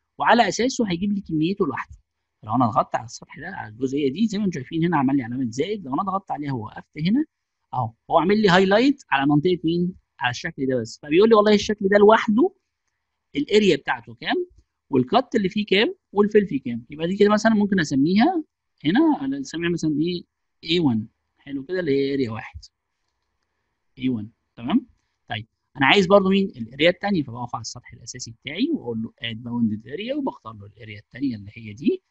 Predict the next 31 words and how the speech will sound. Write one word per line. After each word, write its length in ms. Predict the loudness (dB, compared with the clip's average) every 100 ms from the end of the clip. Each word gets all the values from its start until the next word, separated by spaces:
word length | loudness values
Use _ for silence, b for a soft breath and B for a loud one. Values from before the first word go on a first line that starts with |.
| _ _ -4
اهم 120 | -2
شيء 140 | 0 0
طبعًا 180 | 0 0
تكون 180 | 0
مقفوله. 420 | -2 -4 -12 -4 -4 0
لو 120 | 0
انا 100 | 0
اخترتها 420 | -2 -12 -6 -2
زي 80 | 0
ما 40 | -2
انتم 80 |
شايفين 180 | -4 -2
هو 100 | 0
عامل 220 | 0 -2
هايلايت 380 | -2 -2 -2 -4
عليها 360 | -6 -8 -4 -2
هنا 100 | 0
اهو، 240 | 0 -2 _ _ _ _ _
برضو 340 | -10 -8 -6 -6
دي 180 | -8 -6
اي 160 | -6 -6
تو. 340 | -6 -8 -8 _ _ _ -20 _ _ _ _ _ -10
تمام؟ 340 | -2 -2 -4 _ _ _ _ -2
هاجي 240 | 0 2
برضو 280 | 0 -2 -6
على 240 | -8 -10 -12 _ _ _ _
التالته 580 | -20 -12 -8 -8 -8 -12 -14 _ _ _ _ _ _ _ _ _ _ _ _ _
وبقول 320 | -14 -8 -6
له 100 | -6
هنا 240 | -6 -6 -6
دي 260 | -10 -14